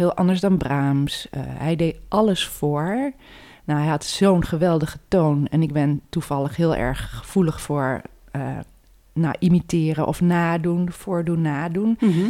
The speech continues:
Speaker 1: Dus dat werkte bij mij heel erg goed. Ik zie nog steeds, als ik mezelf terugzie op, eh, filmpjes,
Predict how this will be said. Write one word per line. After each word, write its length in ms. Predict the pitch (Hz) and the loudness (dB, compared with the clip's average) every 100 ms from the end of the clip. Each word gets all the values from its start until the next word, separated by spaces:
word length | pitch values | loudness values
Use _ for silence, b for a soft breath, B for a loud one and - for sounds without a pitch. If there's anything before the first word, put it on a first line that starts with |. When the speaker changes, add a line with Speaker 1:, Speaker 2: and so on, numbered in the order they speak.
| 277 B B | -2 B B
Speaker 1:
Dus 180 | 156 | -2
dat 160 | - 143 | 0 0
werkte 340 | 156 202 202 | 2 2 0
bij 120 | 160 156 | -2 0
mij 200 | 147 151 | 2 2
heel 360 | 160 202 208 | 4 4 4
erg 240 | - 131 - | 2 -2 -6
goed. 420 | - 175 - - | -6 -6 -8 -14
Ik 180 | - 165 | -12 -12
zie 280 | - 175 160 | -4 -2 0
nog 180 | 160 - | 0 -2
steeds, 400 | - 208 214 - | 2 4 4 2
als 180 | 156 160 | 0 0
ik 120 | 156 | 2
mezelf 400 | 170 170 165 160 | 2 4 2 0
terugzie 500 | - 208 - 165 156 | 0 0 0 0 0
op, 200 | 139 151 | 0 -2
eh, 300 | 139 127 123 | 0 0 0
filmpjes, 600 | 127 151 151 - 123 - | -2 -4 -2 -2 -6 -8